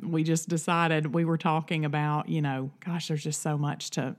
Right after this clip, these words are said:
that's going on that feels like it's kind of getting in the way. You know, things are just with work, my work, his work,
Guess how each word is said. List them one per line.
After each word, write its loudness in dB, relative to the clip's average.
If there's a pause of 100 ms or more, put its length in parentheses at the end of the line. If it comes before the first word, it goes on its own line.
that's -2
going 2
on 4
that -2
feels 4
like 0
it's -8
kind 2
of -2
getting 2
in 0
the -2
way. 2
You 6
know, 4
things 4
are 0
just -6 (680)
with 2 (840)
work, 2
my 4
work, 0
his 0
work, 0